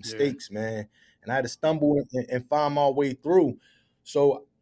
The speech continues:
Speaker 2: honestly, bro, a lot of my life and my successes has just been all
Speaker 1: Mm.
Speaker 2: trial and error. Like, my successes are all my failures just stacked up on top of each other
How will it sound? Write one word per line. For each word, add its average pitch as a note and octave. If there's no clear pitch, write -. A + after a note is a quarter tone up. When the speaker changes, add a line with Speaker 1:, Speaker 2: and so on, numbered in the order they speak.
Speaker 2:
honestly, E3+
bro, D#3+
a -
lot C#3+
of D3
my D3+
life D3+
and C#3
my C3+
successes C3+
has A#2
just A2
been A2
all B2+
Speaker 1:
Mm. D3
Speaker 2:
trial D3
and C3
error. A2
Like, G#2
my C#3
successes D3
are A2+
all C#3
my C#3
failures B2+
just A2
stacked C#3
up C3+
on C3
top C3+
of B2
each A#2+
other A2